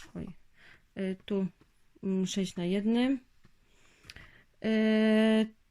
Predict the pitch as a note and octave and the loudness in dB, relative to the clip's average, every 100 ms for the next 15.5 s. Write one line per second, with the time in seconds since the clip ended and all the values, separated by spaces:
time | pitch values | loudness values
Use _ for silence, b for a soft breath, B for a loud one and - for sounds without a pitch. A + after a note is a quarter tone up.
0 | - - B3+ B3 A#3+ A3+ A3 - G#3+ G#3 | -12 -2 2 2 0 -4 -4 0 2 4
1 | G#3 G3 - - G#3 G#3 G3+ F#3+ F#3+ F#3+ | 4 2 -4 -6 0 2 4 2 0 0
2 | F#3 - F#3 F3+ G3 F#3+ F3+ F#3 F3+ A#3 | -4 -2 -2 0 2 2 2 2 2 2
3 | C#4 D4 _ _ b b b b b b | 2 0 _ _ b b b b b b
4 | _ C4+ C4+ C4 A#3+ A3+ A3 G#3+ A3 G#3+ | _ -6 -6 0 2 4 4 6 4 2
5 | - - G3+ G3 _ _ _ _ _ _ | -2 -4 -2 -2 _ _ _ _ _ _
6 | _ _ _ _ F#3 F3+ F3+ F3+ E3+ E3+ | _ _ _ _ -4 -2 -2 -4 -4 -4
7 | E3+ E3 - D3 E3+ A3 F3 E3+ F#3+ - | -6 -8 -8 -6 -6 -4 -4 -2 -4 -8
8 | - - - - - G3 G3 _ - G#3 | -12 -18 -12 -14 -12 -14 -14 _ -12 -6
9 | G3+ G3+ - - - - - A3+ G#3+ G#3+ | -6 -8 -18 -20 -20 -20 -20 -12 -8 -6
10 | G#3 G3+ G3 A3+ B3+ C#4 B3 A#3 A#3 A#3 | -6 -8 -6 -6 -8 -8 -6 -4 -2 -2
11 | A#3+ - B B B B B _ A3 G#3 | -4 -6 B B B B B _ -6 -4
12 | G3 G3+ - G#3 G3+ G3+ G3+ G3 G3 G3+ | -4 -6 -6 -4 -2 -2 -2 -2 -4 -6
13 | G#3 - _ _ _ _ _ - G#3+ - | -10 -16 _ _ _ _ _ -12 -12 -12
14 | - - G#3+ G#3 - - B3 - - - | -18 -18 -16 -14 -16 -10 -10 -10 -12 -12
15 | - - A3+ A3 A3 | -14 -12 -6 -4 -4